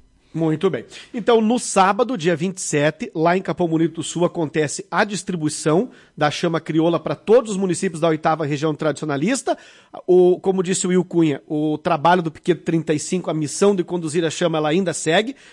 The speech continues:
de Capão Bonito pra Lagoa, e depois aqui começa a nossa programação. Essa semana ainda a gente vai falar sobre a programação da Semana Farroupilha de Lagoa Vermelha, que também tem aí uma grande programação definida pelo município.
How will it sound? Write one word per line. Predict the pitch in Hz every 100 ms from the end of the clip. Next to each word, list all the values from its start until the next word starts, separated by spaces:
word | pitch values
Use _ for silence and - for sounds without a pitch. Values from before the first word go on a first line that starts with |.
| _
de | 135
Capão | 180 - 185
Bonito | 165 175 -
pra | 175
Lagoa, | 202 190 196 311 - -
e | 202
depois | 196 208 196 190
aqui | 202 208
começa | 196 226 196 202 226
a |
nossa | 202 196 220 240
programação. | 214 202 208 214 - 143
Essa | 139 147
semana | 175 170 190
ainda | 196
a |
gente | 190
vai | 196
falar | 190 175
sobre | 175 185
a | 185
programação | 190 175 180 175 - 165 185 - - -
da | 160
Semana | - 156 170
Farroupilha | 175 170 160 175 165
de | 175
Lagoa | 170 156
Vermelha, | 165 175 156 170
que | 165
também | - 185 151 175 208 _ _
tem | 165 165 175
aí | 160 156
uma | 160 170 165 151
grande | 135 160 170
programação | 175 170 165 160 143 - 147
definida | 165 160 156 165 156 156 165 - _
pelo | - 185 180
município. | 175 175 180 - 123 -